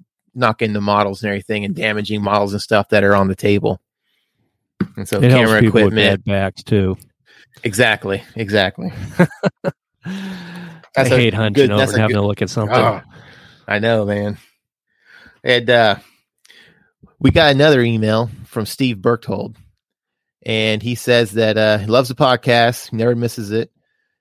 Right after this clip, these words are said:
Speaker 1: and he wants to make a comment about our artistic versus accurate debate. And he says when he goes to a show and looks at the displays,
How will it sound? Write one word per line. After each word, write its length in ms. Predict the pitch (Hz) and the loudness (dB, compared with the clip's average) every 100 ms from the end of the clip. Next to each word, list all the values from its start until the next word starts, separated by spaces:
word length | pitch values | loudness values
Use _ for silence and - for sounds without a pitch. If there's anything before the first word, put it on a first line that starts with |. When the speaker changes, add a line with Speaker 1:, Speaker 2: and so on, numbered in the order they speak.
| _ | _
Speaker 1:
and 360 | - 113 113 104 | -4 -2 -2 -2
he 120 | 120 | -4
wants 220 | 123 139 | 0 -2
to 60 | 135 | -2
make 80 | 190 | -8
a 40 | |
comment 460 | - 139 135 113 110 | -4 -2 0 0 0
about 300 | 101 110 107 | 2 0 2
our 320 | 107 107 - | 2 2 0
artistic 600 | 104 101 - 127 - 127 | -4 -6 0 0 0 -4
versus 360 | 101 117 110 92 | -2 -4 -4 -4
accurate 560 | 110 110 110 107 98 98 _ _ 107 | -2 -2 0 -2 -2 -4 _ _ -10
debate. 520 | 110 95 101 101 - _ _ _ _ _ _ _ _ | -8 -2 -2 -4 -12 _ _ _ _ _ _ _ _
And 200 | - 117 | -4 -2
he 100 | 117 | -2
says 400 | 107 120 113 110 | -2 0 0 0
when 80 | 107 | -2
he 80 | 151 | 0
goes 200 | 156 135 | 0 0
to 120 | - | -2
a 40 | 110 | -6
show 320 | - 151 143 | -2 2 2
and 100 | 120 | 2
looks 160 | 120 110 | -2 -8
at 60 | |
the 80 | 110 | -10
displays, 640 | 98 - 190 165 123 117 | -10 -6 -2 -2 -2 -8